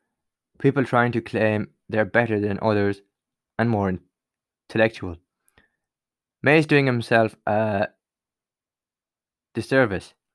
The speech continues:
His book is not, in fact, a celebration of ignorance. A lot of it is well observed, and the easy manner with which he writes. <clears throat> Excuse me.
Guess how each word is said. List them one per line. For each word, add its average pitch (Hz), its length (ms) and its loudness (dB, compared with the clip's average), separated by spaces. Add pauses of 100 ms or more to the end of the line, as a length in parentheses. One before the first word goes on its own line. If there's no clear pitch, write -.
(1200)
His 117 140 -2
book 143 220 -2
is 123 100 0
not, 131 240 0
in 117 80 -4
fact, 101 340 -2
a 107 60 -8
celebration 107 560 -2
of 95 80 -6
ignorance. 101 420 -4 (920)
A 107 60 2
lot 120 180 4
of 107 200 -4 (920)
it 110 120 0
is 113 200 2
well 110 240 2
observed, 123 460 0 (360)
and 110 340 -2
the 113 180 -2
easy 120 220 0
manner 101 380 -2 (360)
with 104 280 -4
which - 340 -4
he 98 100 -6
writes. 98 420 -4 (360)
<clears throat> - 360 -18
Excuse - 960 -2
me. 90 160 -10